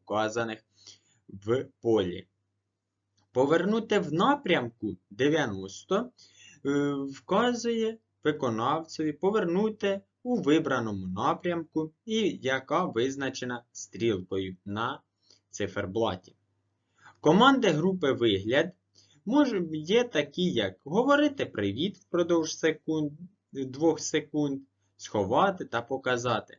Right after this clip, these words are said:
Дані дії, відповідно, виконують наступні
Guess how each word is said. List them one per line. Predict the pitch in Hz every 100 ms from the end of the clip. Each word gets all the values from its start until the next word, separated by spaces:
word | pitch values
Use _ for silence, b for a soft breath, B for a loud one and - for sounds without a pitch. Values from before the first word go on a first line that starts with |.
| _
Дані | 110 165 190 180 175 -
дії, | 123 123 170 226 180 101 - _ b b b -
відповідно, | 123 147 156 233 254 190 117 110 110
виконують | 113 147 160 180 151
наступні | 120 120 - - 131 135 139 143